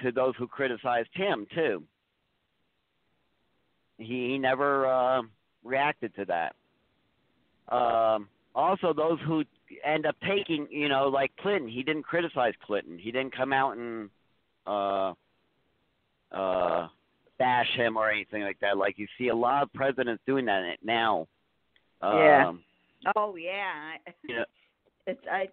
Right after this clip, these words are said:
Speaker 2: think
Speaker 1: And
Speaker 2: that's
Speaker 1: presidents
Speaker 2: terrible.
Speaker 1: don't disappear.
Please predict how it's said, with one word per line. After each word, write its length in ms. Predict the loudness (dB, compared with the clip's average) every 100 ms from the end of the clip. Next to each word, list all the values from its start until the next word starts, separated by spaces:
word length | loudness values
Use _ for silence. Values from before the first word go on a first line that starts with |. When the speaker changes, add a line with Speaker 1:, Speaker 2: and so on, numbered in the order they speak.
| -8
Speaker 2:
think 160 | -2
Speaker 1:
And 80 | -2
Speaker 2:
that's 80 | 0
Speaker 1:
presidents 260 | 0 0
Speaker 2:
terrible. 540 | 0 2 0 -2 -8 -10 _ _
Speaker 1:
don't 120 | -4
disappear. 640 | -2 -6 -6 -8 -4 -4